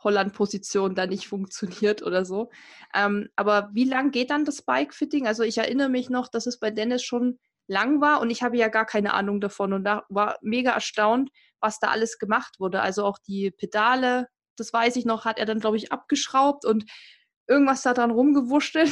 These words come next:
<laughs> Und da habe ich gedacht, okay, krass, also man hat einfach gar keine Vorstellung davon, was da alles gemacht werden muss, dass man am Ende wirklich irgendwie komfortabel da drauf sitzt. Also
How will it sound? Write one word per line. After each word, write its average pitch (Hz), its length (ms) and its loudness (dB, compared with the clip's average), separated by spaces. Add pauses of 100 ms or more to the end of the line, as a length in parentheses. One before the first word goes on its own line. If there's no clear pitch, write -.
<laughs> 302 560 2
Und 214 80 -2
da 220 60 4
habe 233 120 0
ich 277 100 -2
gedacht, 226 340 -2
okay, 220 340 -4
krass, 269 320 -2
also 208 220 -4
man 208 260 -2 (680)
hat 254 180 -2
einfach 240 300 -2
gar 269 220 2
keine 262 240 0
Vorstellung 269 520 -2
davon, 240 580 -2 (120)
was 233 460 -4
da 254 100 0
alles 247 300 -4
gemacht 214 340 -4
werden 208 240 -4
muss, 233 300 -2
dass 226 180 -8
man 214 100 -6
am 202 100 -6
Ende 226 300 -2
wirklich 226 340 -6
irgendwie 214 280 -6
komfortabel 214 680 -4
da 208 120 -4
drauf 202 280 -10
sitzt. - 340 -8
Also 185 300 -8